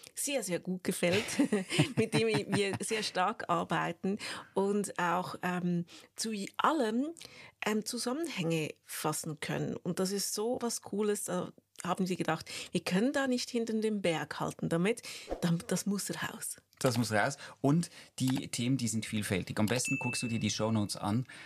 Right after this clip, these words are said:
Speaker 2: was genau heute passiert und, oder lässt dich einfach überraschen, gehst maximal unvoreingenommen interessiert mit uns auf diesen Podcast, in diesen Podcast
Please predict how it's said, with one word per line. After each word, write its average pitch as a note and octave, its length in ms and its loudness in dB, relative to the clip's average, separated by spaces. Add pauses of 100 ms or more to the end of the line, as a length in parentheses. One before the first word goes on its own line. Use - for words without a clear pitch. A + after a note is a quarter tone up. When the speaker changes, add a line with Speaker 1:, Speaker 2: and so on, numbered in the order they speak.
(240)
Speaker 2:
was G#2 240 2
genau G2+ 300 -2
heute A2 340 0 (160)
passiert A2+ 540 -2 (280)
und, G#2+ 380 0 (360)
oder F#2+ 300 0 (100)
lässt - 280 -2
dich G2 140 -4
einfach F2 260 -2
überraschen, A2+ 540 0 (220)
gehst - 200 0
maximal A2+ 480 0
unvoreingenommen G#2+ 880 2
interessiert G#2+ 600 -4 (520)
mit G#2+ 180 2
uns A#2 380 0
auf - 400 -6 (120)
diesen G#2 440 -2 (140)
Podcast, G2 520 -2
in - 120 -6
diesen F#2+ 260 -2
Podcast - 460 -4